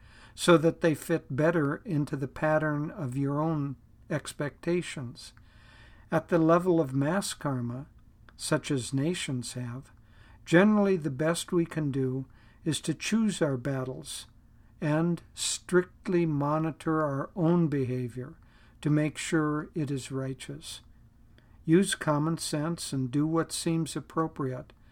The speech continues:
but don't become overly attached to the results. If you base your well-being on unrealistic hopes, you are destined to trod a long, muddy road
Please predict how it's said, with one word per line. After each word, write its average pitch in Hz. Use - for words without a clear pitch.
but 143
don't 170
become 185
overly 165
attached 139
to 139
the 131
results. 127
If 135
you 160
base 165
your 165
well-being 147
on 139
unrealistic 147
hopes, 160
you 143
are 135
destined 151
to 143
trod 147
a 131
long, 147
muddy 143
road 135